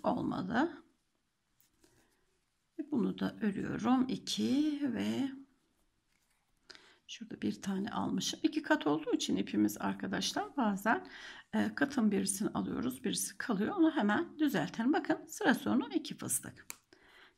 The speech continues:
Geçiyorum içinden ipimle. Örüyorum, kapadım ve bir zincir. Bakın üçüncü sıramızda üç tane oldu. Bir, iki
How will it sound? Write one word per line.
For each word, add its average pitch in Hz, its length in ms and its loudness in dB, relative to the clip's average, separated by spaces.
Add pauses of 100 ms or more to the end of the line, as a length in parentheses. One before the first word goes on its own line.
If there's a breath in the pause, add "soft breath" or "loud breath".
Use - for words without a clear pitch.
Geçiyorum - 580 -2
içinden 208 680 0
ipimle. 269 640 -2 (880)
Örüyorum, 247 640 -2
kapadım - 480 -4 (460 loud breath)
ve 339 120 -4
bir 294 140 6
zincir. - 480 -4
Bakın - 280 -2 (160)
üçüncü 190 360 0
sıramızda 233 460 0
üç - 180 -2
tane 214 340 2
oldu. - 280 -6 (280)
Bir, - 480 0 (600 soft breath)
iki - 340 -4